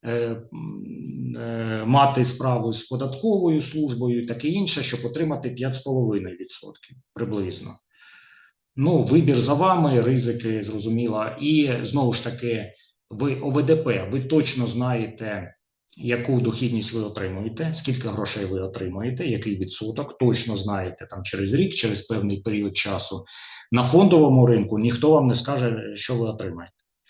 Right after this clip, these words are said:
В середньому, начебто, ринок до цього зростав американський, але колись зростав і ринок Японії, японський фондовий ринок. І де він зараз, і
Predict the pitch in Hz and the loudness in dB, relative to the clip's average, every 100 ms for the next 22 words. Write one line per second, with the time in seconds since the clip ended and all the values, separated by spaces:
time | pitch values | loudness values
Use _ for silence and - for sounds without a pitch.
0 | - - - 170 175 131 120 113 135 156 | -20 -6 0 4 4 2 0 0 2 2
1 | - - - 104 120 151 120 95 95 120 | 0 -6 -10 -4 0 0 0 -4 -6 -6
2 | 120 143 92 95 117 131 - 143 120 120 | -2 -2 -2 -4 -4 -4 -2 0 2 0
3 | 120 120 117 104 98 - 92 - _ _ | -2 -2 -6 -4 -6 -8 -14 -16 _ _
4 | - 139 180 131 151 139 120 120 - 151 | 0 2 2 2 2 2 -2 -4 -2 -2
5 | 127 120 123 120 113 110 107 110 117 113 | -2 -2 -2 -2 -4 -6 -10 -12 -2 2
6 | 135 117 120 - 120 98 87 - _ _ | 4 2 0 -2 -2 -2 -4 -10 _ _
7 | _ _ 107 107 143 127 - 101 107 98 | _ _ -6 0 4 4 4 -2 -4 -4
8 | 98 95 90 80 127 - - - - _ | -2 -2 -4 -8 -12 -16 -20 -20 -20 _
9 | 135 131 131 135 120 117 160 170 135 - | 2 4 6 6 4 6 6 6 6 4
10 | 117 117 117 | 2 2 0